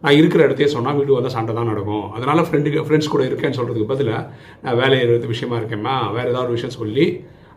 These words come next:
அந்த மாதிரி ஒரு பொய் சொல். இந்த பொய் சொல்றதுனால பெருசா வேற யாருக்கும் பாதிப்பு இல்ல, அதனால ஏன் அந்த ஒரு பொய் சொல்லக்கூடாது?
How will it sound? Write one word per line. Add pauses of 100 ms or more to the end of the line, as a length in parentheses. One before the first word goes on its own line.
(100)
அந்த
மாதிரி
ஒரு
பொய்
சொல். (100)
இந்த
பொய்
சொல்றதுனால (100)
பெருசா
வேற
யாருக்கும்
பாதிப்பு
இல்ல,
அதனால
ஏன்
அந்த
ஒரு
பொய்
சொல்லக்கூடாது?